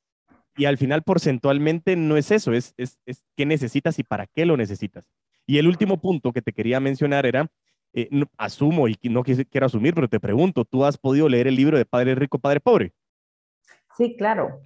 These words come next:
Speaker 1: Es,
Speaker 2: claro
Speaker 1: es
Speaker 2: que
Speaker 1: un libro
Speaker 2: sí.
Speaker 1: espectacular de Robert Kiyosaki. Yo le he po-, tenido la oportunidad de leerlo varias veces en mi vida porque cada vez que lo leo le doy un contexto distinto, pero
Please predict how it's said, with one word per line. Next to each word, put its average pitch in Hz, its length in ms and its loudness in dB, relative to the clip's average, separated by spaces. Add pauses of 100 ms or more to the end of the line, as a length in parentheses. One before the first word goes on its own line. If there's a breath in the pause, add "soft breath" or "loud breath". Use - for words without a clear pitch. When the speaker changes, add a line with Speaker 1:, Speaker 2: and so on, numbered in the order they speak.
(140)
Speaker 1:
Es, 113 160 -16
Speaker 2:
claro 185 180 0
Speaker 1:
es 190 60 -8
Speaker 2:
que 180 80 -8
Speaker 1:
un 151 80 -12
libro 139 220 0
Speaker 2:
sí. - 40 -6
Speaker 1:
espectacular 117 560 -4
de 127 80 2
Robert 135 320 2
Kiyosaki. 127 520 0 (300)
Yo 135 160 4
le 151 100 4
he 151 40 2
po-, 143 180 -2
tenido 156 280 0
la 165 60 4
oportunidad 131 460 0
de 151 60 2
leerlo 131 280 2
varias 139 260 2
veces 139 320 -2
en 117 260 -4
mi 113 100 0
vida 139 220 2
porque 120 240 -4
cada 123 240 0
vez 139 140 0
que - 80 -4
lo 117 80 2
leo 131 240 4
le 131 120 2
doy 113 220 4
un 131 100 0
contexto 123 440 -4
distinto, 123 360 0
pero 107 240 0